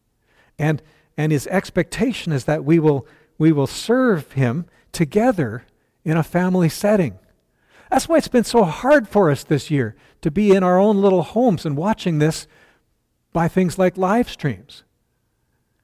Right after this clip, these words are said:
We miss each other. I'm really looking forward to next <laughs> year when this is all done and we can be back together again. That is gonna be so much fun. But God calls us to do these things in community 'cause that's where we,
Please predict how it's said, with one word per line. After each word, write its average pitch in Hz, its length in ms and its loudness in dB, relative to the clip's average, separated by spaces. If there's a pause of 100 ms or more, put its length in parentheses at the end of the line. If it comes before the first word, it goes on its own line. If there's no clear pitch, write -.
(640)
We 269 160 2
miss 233 280 4
each 220 200 -2
other. 123 360 -2 (840)
I'm 190 160 0
really 165 340 6
looking 147 260 2
forward 143 320 0
to 131 60 -6
next 131 340 -4
<laughs> - 140 -4
year 180 180 6
when 165 160 0
this - 220 -8
is 139 160 -6
all 143 180 0
done 143 260 -2
and 123 80 -6
we 127 80 -4
can 117 140 -8
be 120 120 -6
back 131 240 -4
together 127 420 -8
again. 131 360 -8 (800)
That 131 180 -6
is 123 100 -10
gonna 123 180 -4
be 113 120 -8
so 170 400 -4
much 165 400 -4
fun. 202 880 -6 (960)
But 175 140 -2
God 240 240 2
calls 220 380 0
us 214 160 0
to 160 120 -10
do 208 240 -2
these 185 240 -2
things 156 220 -2
in 139 100 -2
community 143 480 0
'cause 143 220 -4
that's 220 260 0
where 226 120 4
we, 185 200 2